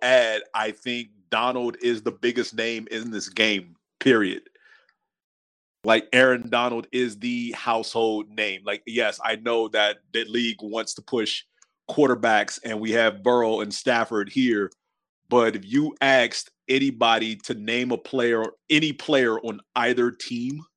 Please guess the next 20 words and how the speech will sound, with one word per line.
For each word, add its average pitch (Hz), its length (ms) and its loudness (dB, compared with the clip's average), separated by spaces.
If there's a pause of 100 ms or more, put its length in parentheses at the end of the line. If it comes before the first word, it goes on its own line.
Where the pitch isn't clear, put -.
(540)
just 104 180 -6
a 117 40 0
general 123 800 2 (420)
average 120 520 0
person 123 400 -4
in 120 80 -6
this 117 140 -8
country, 120 520 -6
name 110 260 -2
a 110 40 -2
player 120 280 -2
on 110 120 -6 (140)
either 123 280 4
of 110 60 -4
these 113 180 -6
two 123 140 -6
teams, 117 500 -4
Aaron 127 340 4
Donald 113 460 0
is 113 220 -4